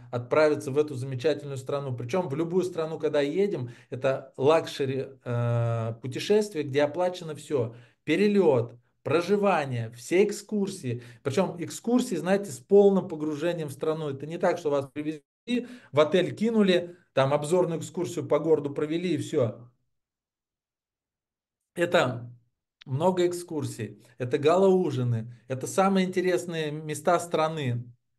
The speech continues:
То есть, э, каждый день куда-нибудь ездим. Это очень круто, это очень интересно. И все это просто потому, что вы приняли решение, а, работать и развивать свой бизнес.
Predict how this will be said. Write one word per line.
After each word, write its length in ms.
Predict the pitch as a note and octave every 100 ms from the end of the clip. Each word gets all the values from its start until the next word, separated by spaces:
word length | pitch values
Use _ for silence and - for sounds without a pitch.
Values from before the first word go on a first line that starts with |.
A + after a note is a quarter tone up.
| _ _ -
То 80 | C#3
есть, 140 | -
э, 340 | - B2 A#2 A#2+
каждый 340 | E3 F3 F3
день 260 | F3 F#3+ F3+
куда-нибудь 540 | D#3 D#3 D#3+ D3+ D3+
ездим. 520 | D3+ D3+ B2+ A2+ A2+ - - _
Это 220 | C3 C3 -
очень 400 | F3+ F3+ E3+ C3
круто, 300 | E3+ F#3 C#3+
это 200 | C3+ D3
очень 320 | D3 C#3 C#3
интересно. 640 | B2+ C3+ B2+ A#2 A#2+ A#2 - _ _ -
И 100 | C#3+
все 280 | - G#3+ B3
это 500 | A#3+ C#3 B2 - _ _ _ _ -
просто 600 | D3+ F3+ - B2 A#2+ -
потому, 260 | B2 C3 C#3
что 160 | - B2+
вы 160 | B2+
приняли 420 | C3 C3+ D#3 E3+
решение, 680 | E3+ D#3+ - C3 A#2+ A2+ - _ _ _ _ _ _ -
а, 320 | A#2+ A2 A2
работать 640 | B2 B2+ B2+ E3+ D#3+ A#2+ -
и 100 | C#3
развивать 720 | B2 A#2 B2 B2 C#3+ - -
свой 280 | - B2+ B2+
бизнес. 540 | A#2+ A#2+ A#2 A2+ -